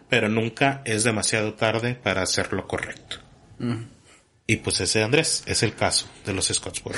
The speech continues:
Speaker 1: Boys.
Speaker 2: <laughs> Nunca es
Speaker 1: Así.
Speaker 2: demasiado tarde, Paco, pero ya pasaron más de diez años en la cárcel, uno, ¿no? <laughs>
Speaker 1: No, y nunca es demasiado tarde, pero pues llevan años muertos.
Speaker 2: <laughs> Sí, sí,
Speaker 1: <laughs> O sea,
Speaker 2: sí.
Speaker 1: es, es un reconocimiento
Speaker 2: Ya de qué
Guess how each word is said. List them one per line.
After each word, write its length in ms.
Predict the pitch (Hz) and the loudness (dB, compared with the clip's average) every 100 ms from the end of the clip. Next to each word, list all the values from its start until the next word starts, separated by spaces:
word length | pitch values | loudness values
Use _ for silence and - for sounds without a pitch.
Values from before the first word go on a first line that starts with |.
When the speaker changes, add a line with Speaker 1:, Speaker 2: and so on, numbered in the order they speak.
| - | 0
Speaker 1:
Boys. 400 | 135 131 - - | 2 2 0 -4
Speaker 2:
<laughs> 60 | - _ _ _ _ - | -14 _ _ _ _ -4
Nunca 180 | 147 156 | 0 2
es 40 | 165 | 4
Speaker 1:
Así. 60 | |
Speaker 2:
demasiado 340 | 160 135 151 143 | 4 4 2 2
tarde, 300 | 160 165 180 | 2 4 2
Paco, 260 | 175 170 151 | 2 0 -2
pero 200 | 147 139 | -2 0
ya 180 | 139 135 | 0 0
pasaron 340 | 156 156 156 | 0 2 2
más 160 | 165 165 | 2 2
de 80 | |
diez 240 | 165 165 160 | 4 2 2
años 240 | 165 165 | 2 2
en 80 | 170 | 2
la 120 | 151 | 2
cárcel, 400 | 135 143 151 165 160 | 2 0 0 0 0
uno, 300 | 170 175 180 | 2 2 4
¿no? 100 | 196 - | 2 2
<laughs> 140 | 262 202 | 0 2
Speaker 1:
No, 220 | 151 127 | 2 2
y 120 | 120 123 | 4 4
nunca 240 | 123 131 | 4 4
es 80 | 147 | 2
demasiado 420 | 165 135 139 143 | 2 2 2 2
tarde, 260 | 147 151 170 | 2 4 4
pero 160 | 147 120 | 2 2
pues 160 | 117 | 2
llevan 380 | 104 113 113 107 | 2 2 2 2
años 380 | 104 101 98 92 | 2 2 0 2
muertos. 600 | 131 165 233 127 113 - | 2 2 2 2 2 -2
Speaker 2:
<laughs> 40 | - | 0
Sí, 60 | |
sí, 220 | 120 180 175 | 2 4 4
Speaker 1:
<laughs> 160 | 151 | 4
O 40 | 139 | 2
sea, 280 | 135 120 | 2 4
Speaker 2:
sí. 60 | 117 | 4
Speaker 1:
es, 200 | 117 - | 4 2
es 340 | 123 127 117 | 2 2 2
un 120 | 131 127 | 2 2
reconocimiento 800 | 147 135 123 - 107 107 107 139 | 2 2 2 2 0 -2 0 0
Speaker 2:
Ya 100 | |
de 20 | |
qué 60 | 151 | 0